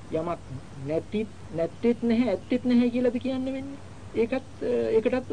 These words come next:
අසරුත් ස්වාමීන් වහන්සේ, ස්වාමීන් වහන්සේ දෙන පිළිතුර, "මා එවං ආවුසෝ." එසේ නොකිය බැවැත්ම. එතකොට මහා කොට්ටිත ස්වාමීන් වහන්සේ විමසනවා, අ, "කොහොමද මේ, මේ, මේ විදිහට මේ දීප පිළිතුර මම තේරුම් ගන්නෙ?" කියලා.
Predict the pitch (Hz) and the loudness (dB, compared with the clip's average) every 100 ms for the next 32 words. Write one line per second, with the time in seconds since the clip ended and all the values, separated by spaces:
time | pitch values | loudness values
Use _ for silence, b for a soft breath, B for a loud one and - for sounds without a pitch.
0 | - - 202 220 214 - 196 190 180 196 | -6 -4 2 2 2 -2 -2 -2 -2 -6
1 | - 180 180 175 156 151 139 120 131 151 | -4 -2 -2 0 -2 -2 -2 0 0 2
2 | 175 180 - - - 170 165 160 165 185 | 2 0 -6 -14 -8 -4 -2 -2 -4 -4
3 | 170 175 202 - - - - 180 165 - | -8 -8 -8 -12 -12 -6 0 0 0 0
4 | 170 90 90 - 190 - - - - - | 0 0 -2 -6 -12 -12 -14 -14 -14 -14
5 | - - - - 190 196 196 185 - 156 | -14 -14 -14 -8 -2 0 2 0 0 -6
6 | 175 175 170 147 151 143 143 143 139 156 | -4 -2 -2 -2 -2 -2 0 0 0 0
7 | 165 131 127 185 247 - - B B B | -2 -4 -6 -6 -8 -10 -14 B B B
8 | B - - 226 196 196 190 190 208 247 | B -14 -8 -4 -2 -2 -4 2 6 8
9 | 247 247 240 233 226 214 233 233 214 208 | 8 8 8 8 4 4 4 4 -4 2
10 | 214 240 214 226 214 208 202 196 220 214 | 6 6 6 4 4 2 2 0 -2 -2
11 | 220 220 240 233 233 240 226 190 165 147 | 0 0 0 2 4 6 6 6 4 2
12 | 143 - - | -6 -10 -12